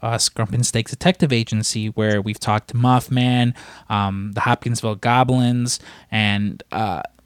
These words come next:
you know, we were kind of talking back and forth. We're like, "What should we do?" And we kinda came up with the idea of doing, like, a fun little two-parter. So if you're a member of the ten dollar and above tier, this week, you'll, the, the episode that we're doing on, uh, Scrump and Steak's Detective Agency is gonna circle around Luca Magnotta.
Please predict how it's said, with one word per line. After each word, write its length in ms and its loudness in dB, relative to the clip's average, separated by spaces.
you 100 2
know, 140 2
we 140 2
were 80 2
kind 200 0
of 60 0
talking 320 0
back 220 -2
and 80 -6
forth. 260 0
We're 60 0
like, 160 0
"What 120 0
should 160 -2
we 120 -6
do?" 260 6
And 80 4
we 80 0
kinda 220 -2
came 160 -2
up 100 0
with 120 -4
the 80 0
idea 360 0
of 80 -8
doing, 240 2
like, 120 2
a 60 4
fun 280 4
little 180 4
two-parter. 640 -8
So 400 2
if 200 0
you're 140 2
a 20 2
member 300 2
of 100 0
the 80 -2
ten 240 -2
dollar 220 2
and 80 -2
above 320 -2
tier, 420 -4
this 300 2
week, 260 0
you'll, 420 -2
the, 500 2
the 100 -2
episode 320 0
that 80 2
we're 120 2
doing 340 0
on, 180 0
uh, 380 -4
Scrump 280 -2
and 140 -2
Steak's 180 0
Detective 440 -4
Agency 520 -2
is 120 -6
gonna 200 2
circle 440 2
around 400 4
Luca 240 4
Magnotta. 600 0